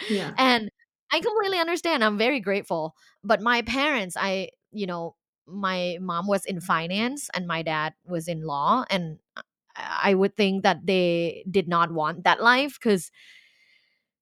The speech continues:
Speaker 2: they seem like, when I was young, they seem like a lot of times they were just too turned off. Like, they were too stressed out, they were too overwhelmed, they were,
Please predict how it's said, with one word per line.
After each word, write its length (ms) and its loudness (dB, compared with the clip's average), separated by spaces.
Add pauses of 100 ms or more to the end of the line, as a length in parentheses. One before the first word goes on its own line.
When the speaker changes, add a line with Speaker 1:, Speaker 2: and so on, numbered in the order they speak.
(140)
Speaker 2:
they 360 8
seem 600 0
like, 340 -2
when 200 0
I 80 2
was 180 2
young, 300 2
they 120 4
seem 220 0
like 160 -2
a 80 0
lot 180 0
of 80 -4
times 520 -2
they 140 0
were 120 2
just 340 -6
too 640 0 (920)
turned 320 0 (100)
off. 480 4 (260)
Like, 240 -2
they 100 4
were 120 2
too 280 -8
stressed 520 0
out, 560 0
they 80 -2
were 180 -4
too 220 -4
overwhelmed, 840 2
they 80 -2
were, 240 -4